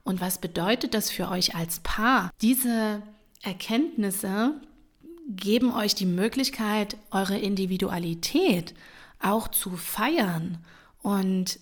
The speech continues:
voneinander zu lernen. Und das schafft ja auch Verbundenheit und, und Tiefe in, in einer Beziehung, sich wirklich kennenzulernen.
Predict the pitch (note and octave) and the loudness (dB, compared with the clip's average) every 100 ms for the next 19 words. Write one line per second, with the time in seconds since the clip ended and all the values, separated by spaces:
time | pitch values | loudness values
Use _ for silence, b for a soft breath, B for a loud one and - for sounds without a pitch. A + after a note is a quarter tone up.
0 | - - G3+ G#3 F#3+ F#3 F#3+ F#3+ - F#3 | -8 -2 0 2 2 0 -2 -2 -2 0
1 | F3+ A3+ C4 G3+ E3+ G#3 D#4 G3+ F#3+ G#3+ | 2 4 4 4 2 -2 -4 -2 -2 -2
2 | F#3 G3+ - B3+ - G3+ G#3 G3+ G3 - | 0 2 2 0 0 -4 -2 -4 -6 -6
3 | F#3+ G#3 C#4+ E4 G#3 F#3 F3 F3 F3 G#3+ | -2 2 2 2 -2 0 -2 -4 -4 -4
4 | F#3 G3+ G3+ F#3 - A#3 E4 - F#3+ G#3 | -4 -4 -8 -2 4 6 6 4 0 0
5 | G3+ G#3+ G#3+ A3 A3 A3 G#3+ A3 F#3+ F#3 | -2 -2 -6 -8 -6 -4 -2 -2 -2 -4
6 | F3 - F#3+ F3+ F#3 F3+ F#3 G3 C4 B3+ | -4 -4 -4 -4 -4 -6 -2 2 2 2
7 | A3+ - F#3+ F#3 F3 - E3 E3 E3 E3+ | 0 0 0 0 -2 -2 -2 -2 -4 -10